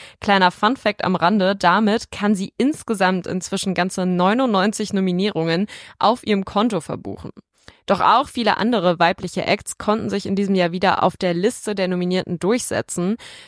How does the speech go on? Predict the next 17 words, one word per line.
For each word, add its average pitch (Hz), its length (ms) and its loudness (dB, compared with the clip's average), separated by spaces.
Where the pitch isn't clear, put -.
Chappell - 300 2
Rowan, 151 560 2
Taylor 240 320 2
Swift, - 600 -10
Billie 226 280 2
Eilish 240 520 2
und 220 240 2
Sabrina 202 560 0
Carpenter 175 640 2
haben 233 300 4
sich 214 240 -2
mit 208 160 -2
ihren 180 160 0
starken 196 420 0
Single- 240 480 0
und 277 340 -2
Albumveröffentlichungen 185 1120 -2